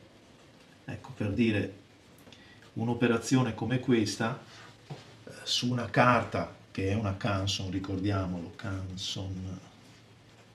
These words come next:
Lettering da duecento grammi, un'operazione come questa di scrivere in reverse nib, eh,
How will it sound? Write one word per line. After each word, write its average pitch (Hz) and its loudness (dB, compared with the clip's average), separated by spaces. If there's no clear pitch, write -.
Lettering 92 -6
da 92 -8
duecento 101 0
grammi, 123 6
un'operazione 139 6
come 127 4
questa 127 6
di 101 0
scrivere 117 0
in 110 -2
reverse 117 6
nib, 113 -2
eh, - -2